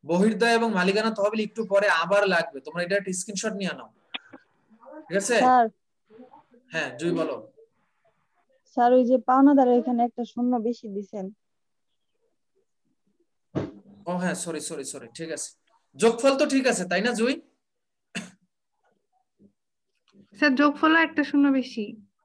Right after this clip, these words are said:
Speaker 1: ও আচ্ছা, ঠিক আছে, এবার ঠিক আছে না? Thank you তোমাদের দুইজনকে,
Speaker 3: হুম।
Speaker 1: অসংখ্য ধন্যবাদ। যাই হোক, এটা একটা screenshot নিছো?
Speaker 3: জি স্যার।
Speaker 1: Screenshot নিছো তো?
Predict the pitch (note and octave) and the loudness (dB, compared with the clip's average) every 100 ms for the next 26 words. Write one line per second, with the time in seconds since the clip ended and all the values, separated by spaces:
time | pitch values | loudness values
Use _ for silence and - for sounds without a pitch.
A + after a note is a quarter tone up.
0 | _ _ _ _ _ _ _ _ _ _ | _ _ _ _ _ _ _ _ _ _
1 | _ _ - C#3+ C3 - A2+ - C3+ B2 | _ _ -12 -10 -10 -12 -18 -16 -14 -14
2 | - F#3+ G3 A3 G#3 F3 G3+ C4 _ - | -2 -2 2 0 0 -2 -4 -6 _ -8
3 | E3 E3 D3+ D3 C#3+ C#3+ C3+ C3+ B3+ C4 | -8 -8 -10 -8 -8 -8 -10 -6 -6 -4
4 | A#3 A3 - B2+ C#3 D3+ D#3+ E3+ F#3 _ | -8 -10 -14 -12 -8 -6 -2 -2 -4 _
5 | _ _ - F#3+ A#3 A#3+ A#3+ - C4 C4 | _ _ -6 0 2 2 2 0 0 2
6 | A#3+ A#3+ C#4 C4+ - - - _ _ _ | 0 2 4 4 2 -4 -20 _ _ _
7 | _ _ _ _ _ _ _ _ _ _ | _ _ _ _ _ _ _ _ _ _
8 | _ _ _ _ C#4 B3+ B3+ B3+ A#3+ A3+ | _ _ _ _ -4 -2 -2 -4 -8 -10
9 | _ _ _ _ _ _ _ _ _ _ | _ _ _ _ _ _ _ _ _ _
10 | _ _ _ _ _ - - - _ _ | _ _ _ _ _ -14 -14 -14 _ _
11 | _ _ - - _ - - - _ _ | _ _ -20 -20 _ -18 -18 -18 _ _
12 | _ _ _ - - A3 A#3+ A3 A3 B3+ | _ _ _ -12 -4 -2 0 0 0 0
13 | C4+ | 2